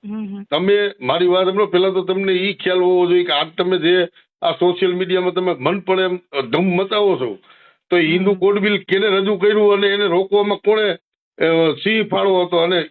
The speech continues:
Speaker 2: ઈ છતાંય
Speaker 1: તો
Speaker 2: કેને
Speaker 1: શું
Speaker 2: ઈ
Speaker 1: લાગે છે?
Speaker 2: પારિત
Speaker 1: મેં બાબા
Speaker 2: કરાયું ઈ
Speaker 1: આંબેડકરની
Speaker 2: ખબર છે?
Speaker 1: જન્મ જયંતિ વિશે, એમ નહીં, બાબા આંબેડકરની જન્મ જયંતિ હતી ત્યારે લાઈવ કર્યું છે, ઈ લાઈવ તો કેમ કોઈ દી કોઈ નોટ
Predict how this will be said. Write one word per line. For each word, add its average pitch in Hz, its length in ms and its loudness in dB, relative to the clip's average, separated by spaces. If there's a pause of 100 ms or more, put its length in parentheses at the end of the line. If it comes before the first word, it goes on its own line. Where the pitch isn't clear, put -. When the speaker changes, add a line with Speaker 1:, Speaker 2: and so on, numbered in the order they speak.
Speaker 2:
ઈ 196 220 -2 (120)
છતાંય 208 360 -2 (380)
Speaker 1:
તો - 40 2
Speaker 2:
કેને 339 160 4
Speaker 1:
શું 415 100 2
Speaker 2:
ઈ - 20 2
Speaker 1:
લાગે 320 200 2
છે? 302 40 4
Speaker 2:
પારિત 294 160 2
Speaker 1:
મેં 285 140 2
બાબા 302 140 4
Speaker 2:
કરાયું 214 200 4
ઈ 214 40 2
Speaker 1:
આંબેડકરની - 320 2
Speaker 2:
ખબર 294 100 2
છે? 311 60 2
Speaker 1:
જન્મ 359 100 0
જયંતિ 339 340 -4
વિશે, 339 260 -8
એમ 311 60 -8
નહીં, 339 140 -2
બાબા 294 220 0
આંબેડકરની 320 440 -4
જન્મ 294 240 -6
જયંતિ 320 320 -6
હતી 269 260 -6
ત્યારે 320 520 -2
લાઈવ 320 180 -2
કર્યું 349 260 -8
છે, 294 60 -6
ઈ 294 60 -6
લાઈવ 311 180 -2
તો 349 100 -12
કેમ 359 180 -8
કોઈ 302 180 -4
દી 262 80 -10
કોઈ 254 160 -6
નોટ 254 180 -2